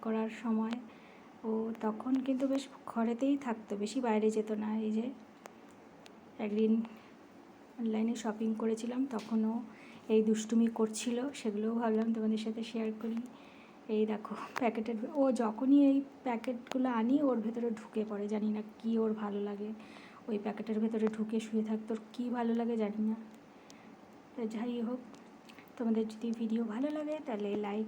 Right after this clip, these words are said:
শেয়ার, কমেন্ট করো, আর আমার চ্যানেলটাকে সাবস্ক্রাইব করে দিও। আমার না, মানে, আমার মানিক চ্যানেলটাকে, মানিককে সাপোর্ট করো। আমার মানির ভি-, আরও ভালো ভালো ভিডিও দেখার জন্য আমার চ্যানেলটাকে, মানিক চ্যানেলটাকে সাবস্ক্রাইব করে রেখো। তো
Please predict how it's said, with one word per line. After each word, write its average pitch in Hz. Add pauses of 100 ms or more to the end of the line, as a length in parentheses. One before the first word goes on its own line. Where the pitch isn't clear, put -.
(140)
শেয়ার, 262 (120)
কমেন্ট 277
করো, 285 (280)
আর 214
আমার 220
চ্যানেলটাকে 226 (260)
সাবস্ক্রাইব 247 (100)
করে 262
দিও। 269
আমার 269
না, 247 (100)
মানে, 247
আমার 220 (120)
মানিক 214
চ্যানেলটাকে, 247 (600)
মানিককে 220
সাপোর্ট 277 (100)
করো। 269 (300)
আমার 220 (280)
মানির 220
ভি-, 254
আরও 240 (120)
ভালো 226
ভালো 240 (100)
ভিডিও 233
দেখার 240
জন্য 247 (540)
আমার 220
চ্যানেলটাকে, 226 (360)
মানিক 220
চ্যানেলটাকে 220
সাবস্ক্রাইব 254
করে 254
রেখো। 254 (640)
তো 220